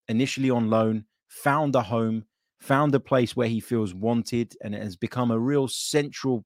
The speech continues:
part of our project. I called him on yesterday's show a flagship player in this Arsenal project. And I think over the time that he's been here, he's gone from being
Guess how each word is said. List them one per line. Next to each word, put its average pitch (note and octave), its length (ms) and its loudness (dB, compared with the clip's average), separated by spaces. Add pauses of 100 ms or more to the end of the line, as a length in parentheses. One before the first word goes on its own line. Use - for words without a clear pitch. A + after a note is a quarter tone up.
part B2 280 2
of A2 140 -6
our G#2 160 2
project. A#2+ 560 0 (320)
I A2 60 -12
called C#3 200 0
him A#2+ 100 2
on A2 140 0
yesterday's A2+ 460 -2
show G#2 240 0 (340)
a G#2+ 60 -4
flagship B2+ 720 -2
player A2 360 2 (380)
in A2 160 2
this G#2+ 220 0
Arsenal A2 420 0
project. G2 560 -2 (540)
And A#2 360 4 (460)
I C#3+ 220 4
think G2+ 440 -4
over B2 220 4
the A2 140 0
time C#3 340 2
that C3+ 100 -2
he's A2+ 160 -4
been B2 280 0
here, F2 260 -8 (300)
he's A2 180 -4
gone A#2+ 220 2
from A2+ 220 -2
being G#2+ 360 0